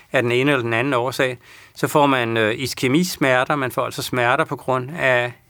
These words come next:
iltmangel i, øh, i, øh, hjertevævet, det, og det gør virkelig, virkelig ondt. Altså, iskemismerter er virkelig kraftige smerter, iltmangelsmerter.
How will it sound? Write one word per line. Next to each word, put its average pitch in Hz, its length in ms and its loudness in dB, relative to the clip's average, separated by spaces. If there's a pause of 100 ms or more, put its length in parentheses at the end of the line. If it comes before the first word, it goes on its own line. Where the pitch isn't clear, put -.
(160)
iltmangel 139 680 -2
i, 131 380 -6 (540)
øh, 120 240 2
i, 120 360 -2
øh, 113 160 -2
hjertevævet, 139 720 2
det, 127 120 -2
og 113 120 -4
det 147 100 2
gør 139 140 2
virkelig, 143 320 0
virkelig 127 260 -2
ondt. 143 320 -4
Altså, 131 240 -4
iskemismerter 135 920 -2
er 120 80 -2
virkelig 131 320 -4
kraftige 123 380 -2
smerter, 139 420 0 (640)
iltmangelsmerter. 131 1080 -2